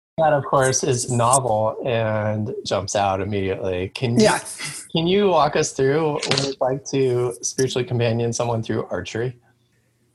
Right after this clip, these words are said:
Speaker 2: Yeah, absolutely. So the roots of that, some of the people listening to this might know intensive journaling with Ira Prokof.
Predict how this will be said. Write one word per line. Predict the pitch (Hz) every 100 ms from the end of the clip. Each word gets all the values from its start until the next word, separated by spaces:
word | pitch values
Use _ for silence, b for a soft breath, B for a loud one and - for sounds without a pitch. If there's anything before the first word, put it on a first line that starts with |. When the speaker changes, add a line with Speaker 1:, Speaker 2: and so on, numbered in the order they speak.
| -
Speaker 2:
Yeah, | 190 302 302 160
absolutely. | 208 240 285 254 269 220 196 - _ _ -
So | - 269 254 233
the | 220
roots | 214 262 320 330
of | 294 214
that, | 214 208 208 208
some | - 240 226
of | 226 214 202 196
the |
people | 202 220 190
listening | 196 185 208 185
to | 180
this | 175 160
might | 180 180 170 170
know | 165 160 151 151 147 151 - _ -
intensive | 196 180 - 190 165 196 185 170
journaling | 160 180 170 175 170 165 165 160
with | 165 - -
Ira | 175 165 156
Prokof. | - 160 147 147 143 156